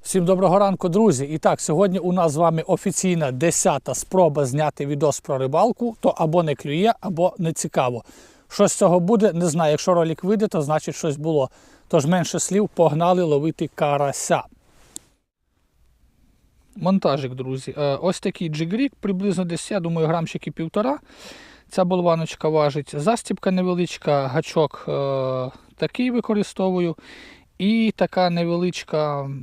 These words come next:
невеличка німфа, мабуть. Це виливає місцевий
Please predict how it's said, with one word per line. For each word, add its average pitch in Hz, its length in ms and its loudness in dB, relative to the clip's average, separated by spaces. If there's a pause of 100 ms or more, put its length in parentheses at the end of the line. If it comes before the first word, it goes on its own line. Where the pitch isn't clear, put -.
(260)
невеличка 156 720 -6
німфа, 156 480 0
мабуть. 139 440 -8 (640)
Це 180 540 2 (120)
виливає 175 720 2
місцевий 160 800 -2